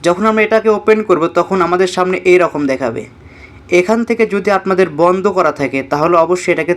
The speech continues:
চালু করে দিবেন। যদি এটা বন্ধ থাকে তাহলে নতুন আপডেট আমরা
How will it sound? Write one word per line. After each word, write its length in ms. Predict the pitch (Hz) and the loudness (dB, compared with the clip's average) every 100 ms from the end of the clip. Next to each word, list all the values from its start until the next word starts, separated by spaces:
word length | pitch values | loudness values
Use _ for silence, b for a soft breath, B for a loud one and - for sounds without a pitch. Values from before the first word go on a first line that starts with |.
| - | -2
চালু 200 | 165 165 | -4 -2
করে 220 | 151 135 | -4 -4
দিবেন। 260 | 120 120 107 - B B B B B 143 | -4 -6 -8 -14 B B B B B -2
যদি 180 | 160 | 2
এটা 160 | 190 208 | 2 0
বন্ধ 320 | 170 175 180 208 | 0 0 2 -2
থাকে 260 | 208 185 175 | -2 -2 -2
তাহলে 320 | 170 165 180 180 | 0 0 0 0
নতুন 300 | 180 180 180 - | -2 -2 -4 -2
আপডেট 360 | 160 165 185 170 | -2 0 0 0
আমরা 200 | 165 | -2